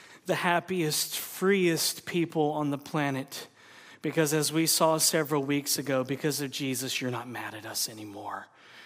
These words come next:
Christians, those who have turned from their sins and are trusting in your Son, Jesus Christ,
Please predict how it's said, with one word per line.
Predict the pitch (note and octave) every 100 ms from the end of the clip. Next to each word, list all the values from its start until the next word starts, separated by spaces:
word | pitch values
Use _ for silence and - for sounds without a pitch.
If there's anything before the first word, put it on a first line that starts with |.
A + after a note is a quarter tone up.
| - -
Christians, | - F#3+ F#3 - - C3+ B2 -
those | D#3+ D#3+ -
who |
have | D3 B2+
turned | - F#3 F3+
from | F3 D#3+
their | D3+
sins | C3+ D3+ D3 C#3+
and | C#3
are | B2+ - -
trusting | - - F#3+ F#3 F#3+ F3
in | E3
your | E3
Son, | D3+ E3+ D#3
Jesus | C#3+ D3 C3+ C#3 C3
Christ, | - D3 B2+ A#2+ -